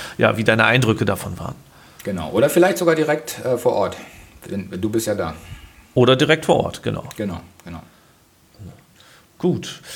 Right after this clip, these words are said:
Speaker 1: Martin, wir haben jetzt keine dreiundzwanzig Minuten voll.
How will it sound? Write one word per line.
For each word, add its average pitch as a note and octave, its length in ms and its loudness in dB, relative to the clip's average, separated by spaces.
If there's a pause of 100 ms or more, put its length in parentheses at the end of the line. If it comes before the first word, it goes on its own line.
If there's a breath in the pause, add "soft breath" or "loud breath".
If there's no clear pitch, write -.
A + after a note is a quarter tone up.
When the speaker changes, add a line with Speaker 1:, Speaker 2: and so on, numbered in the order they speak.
(120)
Speaker 1:
Martin, D3+ 240 2
wir C3+ 100 4
haben F3 140 4
jetzt F#3 220 0
keine F3 480 2
dreiundzwanzig E3 680 -2
Minuten D#3 380 -2
voll. F#3 360 2